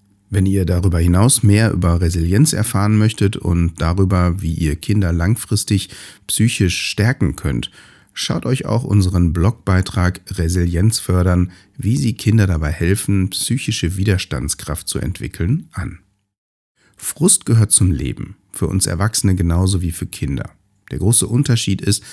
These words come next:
wir haben über viele Jahre gelernt, damit umzugehen, während Kinder noch mitten in diesem Lernprozess stecken. Genau deshalb ist es so wichtig, ihnen zu zeigen, dass Enttäuschung, Wut oder Traurigkeit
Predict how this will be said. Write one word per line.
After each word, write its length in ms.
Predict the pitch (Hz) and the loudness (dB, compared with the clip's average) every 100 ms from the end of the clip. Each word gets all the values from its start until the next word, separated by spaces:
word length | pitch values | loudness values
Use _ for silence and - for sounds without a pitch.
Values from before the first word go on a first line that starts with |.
| - - _ | -20 -20 _
wir 200 | - 98 | -2 0
haben 200 | 127 151 | 2 2
über 220 | 104 90 | 4 2
viele 280 | 87 - 143 | 0 0 2
Jahre 320 | 104 90 85 | 2 2 2
gelernt, 420 | 82 80 85 90 87 | 0 0 0 0 0
damit 200 | 78 - | -2 -2
umzugehen, 680 | 71 80 - - - 57 60 | -2 -2 -4 -8 -8 -8 -4
während 280 | 87 87 | -2 -4
Kinder 280 | - 107 107 | -2 0 2
noch 200 | 95 87 | 0 0
mitten 320 | 92 90 - | -2 -2 0
in 120 | 82 85 | 0 0
diesem 240 | 90 85 | -2 -2
Lernprozess 680 | 76 73 82 - - - - | -2 -2 -4 -6 -8 -6 -8
stecken. 380 | - - - - _ - - - | -8 -12 -14 -18 _ -20 -20 -12
Genau 240 | - 76 | -6 -4
deshalb 440 | 76 101 139 123 - | 0 0 2 0 0
ist 160 | - | -4
es 80 | - | -4
so 180 | 80 87 | -4 -2
wichtig, 380 | 95 - 110 - | -2 -4 -8 -4
ihnen 140 | 78 | -4
zu 140 | - - | -4 -6
zeigen, 460 | - 76 80 117 | -6 -2 0 0
dass 180 | 82 - | -2 -4
Enttäuschung, 800 | - - 85 87 - 95 92 98 | -8 -6 -2 -2 0 0 -2 -2
Wut 280 | 92 95 110 | 0 0 -2
oder 240 | - - | -6 -8
Traurigkeit 680 | - - 87 92 - 82 82 | -10 -6 -4 -4 -4 -4 -4